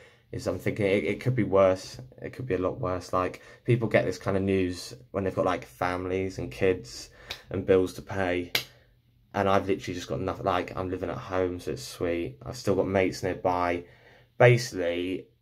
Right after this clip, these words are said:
every day's a Friday. No, not even a Friday. Like, that, that sort of Friday afternoon at, like, six o'clock, seven o'clock, when you know you've got nothing to do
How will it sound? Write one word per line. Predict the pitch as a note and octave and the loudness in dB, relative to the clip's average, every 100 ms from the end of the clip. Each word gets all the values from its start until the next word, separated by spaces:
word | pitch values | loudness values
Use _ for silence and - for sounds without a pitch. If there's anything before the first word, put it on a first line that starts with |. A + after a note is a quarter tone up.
| _ _ _ _ _ _ _ | _ _ _ _ _ _ _
every | A2 - G#2 | -2 2 0
day's | G2+ G#2 G#2 | 4 2 2
a | |
Friday. | - A2 A2+ A2 G2 F#2 F#2 | 0 4 6 6 4 2 4
No, | A#2+ | 4
not | G2+ C3 | 6 4
even | A2 | 4
a | G2+ | -2
Friday. | - A2+ A2+ | 0 4 4
Like, | A2 G#2+ | 4 2
that, | A2 - - - _ | 2 -2 -10 -20 _
that | A2+ | -2
sort | - C#3+ | 2 2
of | B2+ | 4
Friday | - C3+ C3 A#2+ | 4 6 8 8
afternoon | A#2+ A#2 - A2+ G#2 F#2 | 6 2 0 2 2 2
at, | E2+ | 0
like, | E2+ - | -6 -6
six | - A2 - B2+ | -2 -2 -2 -6
o'clock, | - F#2+ - | -2 0 0
seven | - G#2 G2+ | -4 -4 -2
o'clock, | G2 G2+ F2 | -4 -4 -4
when | F#2 | -2
you | G2+ | 0
know | G#2+ | 2
you've | G#2 | 2
got | G#2 D#2 | 0 0
nothing | A2+ B2 B2+ B2+ B2 | 4 8 8 8 2
to | B2 | -2
do | - A2+ G2 E2 - | -2 2 2 0 -6